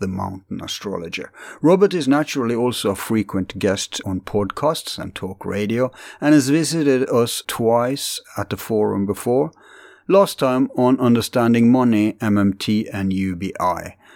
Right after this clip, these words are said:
Now he returns, wearing his financial cap to guide us into the age of digital coins. And as always, a trigger warning to anyone deranged by our contemporary zeitgeist. This is not a safe space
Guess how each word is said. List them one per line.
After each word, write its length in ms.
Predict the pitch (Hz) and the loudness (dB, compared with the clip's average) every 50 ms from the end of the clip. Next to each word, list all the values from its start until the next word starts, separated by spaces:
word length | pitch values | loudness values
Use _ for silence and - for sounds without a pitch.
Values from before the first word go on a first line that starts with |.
| - _ | -8 _
Now 280 | 117 123 151 160 143 113 | 4 4 6 6 6 4
he 100 | 107 104 | 2 0
returns, 720 | 95 98 92 - - 95 90 82 71 - - - - - | 0 -2 -2 -4 -6 -8 -8 -8 -10 -10 -8 -8 -6 -4
wearing 380 | 101 98 107 107 104 101 101 95 | 0 2 2 2 2 2 2 0
his 220 | 98 101 - - | -2 -4 -4 -4
financial 580 | - - 101 98 101 101 98 90 - - 95 87 | -4 -2 -2 0 0 0 0 -2 -2 -2 -4 -2
cap 400 | - 117 120 127 - - _ - - - - - _ - | 0 2 2 2 0 -4 _ -16 -16 -16 -20 -16 _ 2
to 120 | - 139 | 2 4
guide 380 | 123 113 127 131 139 143 135 131 | 6 6 6 6 6 6 4 2
us 160 | 123 117 107 | 0 0 -2
into 320 | 120 120 117 107 - 113 | -2 -2 -2 -2 -2 -2
the 220 | 104 101 107 - - | 0 0 0 0 -2
age 340 | 101 101 98 98 95 - | -2 -2 -2 -4 -4 -4
of 180 | 101 92 92 90 | -6 -6 -6 -6
digital 560 | 87 92 92 87 90 92 - - 92 87 87 90 | -4 -4 -4 -4 -6 -8 -8 -6 -6 -6 -6 -8
coins. 760 | - - 95 92 92 92 90 90 - - - - - - - - - - - - - - - - - | -6 -4 -4 -4 -4 -4 -6 -8 -8 -8 -8 -6 -8 -10 -12 -14 -18 -20 -20 -20 -20 -20 -20 -8 -4
And 300 | 117 117 117 117 120 - | -2 0 0 0 0 0
as 220 | 101 117 113 95 | -2 -2 -2 0
always, 680 | 120 120 120 120 117 113 101 101 101 101 - - - - - | 2 2 2 2 2 0 0 0 -2 -6 -8 -8 -10 -6 -6
a 80 | 113 101 | -6 -6
trigger 400 | - - - 127 120 104 104 95 | -6 -4 -4 -2 0 0 0 0
warning 600 | 92 90 92 92 92 90 90 90 90 90 90 90 | 0 -2 -4 -4 -6 -6 -6 -6 -6 -6 -8 -8
to 180 | - - 107 - | -6 -6 -2 0
anyone 460 | 101 101 98 92 92 92 92 92 92 | 0 2 2 2 2 2 0 0 0
deranged 760 | 95 101 95 95 98 95 95 92 92 - - - - 98 95 | 0 0 0 2 0 0 0 -2 -4 -4 -6 -6 -4 -2 -2
by 160 | 90 92 92 | 0 0 0
our 100 | 90 87 | -2 -2
contemporary 920 | - - 95 90 - - 98 95 90 - 92 90 90 90 92 90 90 92 | -4 -6 -6 -6 -4 -4 -4 -4 -4 -4 -4 -2 -2 -2 -2 -2 -4 -4
zeitgeist. 920 | 92 92 98 92 95 95 - - - 85 73 67 - - - - - - - | -4 -2 0 0 0 -2 -4 -4 -4 -2 -2 -2 -4 -8 -10 -10 -12 -12 -8
This 280 | 104 104 101 - - | -4 -2 -2 0 0
is 100 | 107 - | 0 2
not 160 | 120 113 107 | 2 2 2
a 80 | - 104 | 0 -2
safe 320 | - - - 101 104 101 | -2 -2 0 0 0 0
space 680 | - - - - 107 104 113 117 117 - - - - | -2 -6 -4 0 0 0 0 0 -4 -4 -6 -6 -6